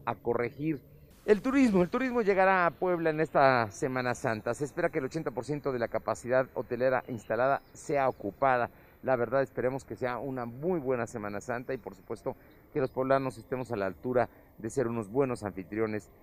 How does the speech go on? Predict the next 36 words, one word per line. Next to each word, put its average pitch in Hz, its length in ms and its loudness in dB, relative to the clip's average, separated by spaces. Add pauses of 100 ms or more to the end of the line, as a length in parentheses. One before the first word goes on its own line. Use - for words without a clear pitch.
(140)
de 123 120 0
los 120 160 -4
turistas 104 400 -6
que 110 100 -4
nos 101 160 -6
visiten. 110 500 -6 (600)
El 98 140 -10
día 127 120 2
de 127 80 4
ayer 127 220 4
un 139 120 -2
incidente 131 840 0
se 113 480 -2
dio 143 420 2
a 120 140 -2
conocer 135 720 -2 (280)
en 156 240 0
la 151 300 4
colonia 139 400 2
Resurgimiento, 127 880 -2
allá 127 400 4
en 123 100 -2
el 117 120 -2
nororiente 120 460 2
de 117 80 2
la 107 120 0
ciudad, 131 420 0 (360)
cuando 208 360 2
un 185 180 -2
guardia 160 320 4
nacional 139 460 -2
se 143 140 -2
ve 135 120 2
en 139 120 -2
un 147 120 -4
video 135 460 2